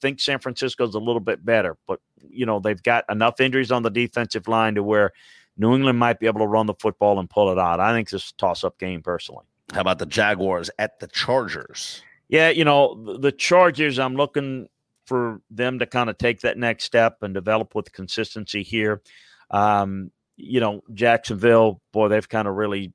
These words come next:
Speaker 1: their offense has been silenced here. This is the tough one for them to go on the road. Uh, I, I think that the,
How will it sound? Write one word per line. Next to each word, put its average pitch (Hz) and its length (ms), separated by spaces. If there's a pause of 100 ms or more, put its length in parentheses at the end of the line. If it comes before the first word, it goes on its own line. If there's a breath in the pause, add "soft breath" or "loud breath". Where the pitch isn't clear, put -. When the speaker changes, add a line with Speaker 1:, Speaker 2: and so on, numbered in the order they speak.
(160)
Speaker 1:
their 110 200
offense 107 380
has 90 160
been 98 220
silenced 92 600
here. 92 200
This 98 200
is 104 200
the 101 80
tough 110 260
one 98 120
for 101 100
them 101 180
to 95 60
go 101 140
on 98 100
the 95 80
road. 95 380 (520 loud breath)
Uh, 98 200 (120)
I, 98 120 (100)
I 117 120
think - 380
that 101 200 (140)
the, 98 240